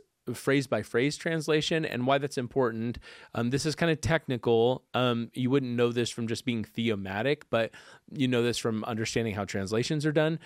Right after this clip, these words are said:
Phrase for phrase is different than word for word. Word for w-, word can be a little bit more confusing if you're trying to parse an idea. What, what phrase for phrase does is translators will go like, "Well, word for word's a little confusing, so instead we'll try to grab the meaning and say it in modern English." So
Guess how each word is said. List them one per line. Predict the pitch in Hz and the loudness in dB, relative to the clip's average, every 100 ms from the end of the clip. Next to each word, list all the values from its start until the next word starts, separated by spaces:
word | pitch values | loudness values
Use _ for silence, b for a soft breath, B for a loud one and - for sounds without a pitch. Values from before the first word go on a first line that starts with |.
| B B | B B
Phrase | - 170 175 | 2 2 4
for | 147 | -2
phrase | 131 147 147 143 120 120 - | 0 2 4 2 -2 -6 -2
is | 117 | -2
different | 104 131 143 | 0 -2 0
than | 123 110 | -2 -2
word | 104 110 107 | 0 0 0
for | 110 | -2
word. | 98 113 175 214 B B - | 2 2 2 -2 B B 2
Word | 147 | 2
for | 135 | 4
w-, | 139 127 - | 0 0 -4
word | 127 127 131 135 | 2 4 4 2
can | - 123 | -2 0
be | 120 | 2
a | 107 | 2
little | 113 131 143 | 4 6 6
bit | 139 139 131 | 6 4 4
more | 135 | 2
confusing | 135 - 127 117 - - 135 135 135 143 135 151 151 151 | 2 0 0 0 -6 -8 -2 4 6 6 6 4 4 2
if | 135 | 2
you're | 127 | 0
trying | - 120 | 0 -2
to | |
parse | 107 - 120 120 - | -2 0 2 2 0
an | 110 | -2
idea. | 101 101 120 151 185 202 B B B B | -2 -2 2 4 2 -2 B B B B
What, | - 147 - - | 0 2 2 0
what | 135 135 123 | 2 2 0
phrase | - 139 127 | 2 2 2
for | 123 | -2
phrase | - 180 185 | 0 2 2
does | - 131 127 117 | 2 2 2 0
is | 147 123 110 | 0 0 0
translators | - 165 175 147 127 123 117 | -2 0 2 2 2 2 0
will | 117 123 | 0 0
go | 123 120 | 2 4
like, | 117 110 - | 2 0 0
"Well, | 156 160 | 2 2
word | 180 175 | 0 0
for | 165 | 0
word's | 151 143 | 2 2
a | 127 | 0
little | 120 143 160 160 | 0 2 4 2
confusing, | - 127 117 143 156 135 127 | 0 -4 -4 0 2 2 0
so | 120 127 | 0 -2
instead | 123 - 139 | -2 2 2
we'll | 120 117 | 2 -2
try | - | 0
to | 131 117 | -2 -2
grab | 113 131 123 117 | 0 2 2 0
the | 113 | -4
meaning | 110 127 143 147 135 | -4 0 0 2 0
and | 117 | -2
say | - 113 | 0 0
it | 107 | 0
in | 104 | -4
modern | 107 107 101 98 | -2 -2 -2 -2
English." | 92 82 76 | -6 -6 -4
So | - 113 | -2 -2